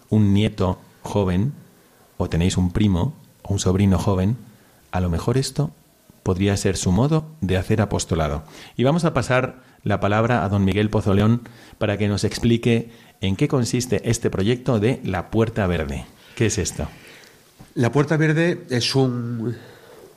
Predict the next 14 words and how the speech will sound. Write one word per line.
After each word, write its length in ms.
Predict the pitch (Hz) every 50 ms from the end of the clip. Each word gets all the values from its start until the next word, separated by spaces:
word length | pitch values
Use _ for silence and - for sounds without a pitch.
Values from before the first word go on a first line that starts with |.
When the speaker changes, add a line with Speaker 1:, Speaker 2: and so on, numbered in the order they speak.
| _ - - _
Speaker 2:
uno 120 | - 135 143 143
de 60 | 131
los 80 | 127 117
muchos 340 | 123 135 135 135 - 165 160
campamentos 640 | 156 - 131 110 98 107 104 117 104 - 120 110
de 100 | - 120 110
verano 520 | 110 107 110 120 123 120 117 117 123 143 165 - - - -
que 100 | - 107
asociaciones, 1040 | 92 - - 95 - 95 85 - - 110 117 117 110 104 104 104 104 104 98 104
parroquias, 880 | - - 95 85 90 95 120 120 101 - - 107 107 101 104 104 98 -
colegios, 840 | - - 95 92 104 113 117 - - - 113 110 107 107 107 107 107 - - - - - - - - - _
pues 400 | - 120 107 101 101 98 - -
ofertan 880 | 107 95 - - - 120 120 123 120 - 117 117 123 127 139 160 156 - - - _ - - - _ _ _ _ _ _ _
como 920 | - 110 104 104 101 98 98 95 95 92 92 90 87 85 87 92 92 101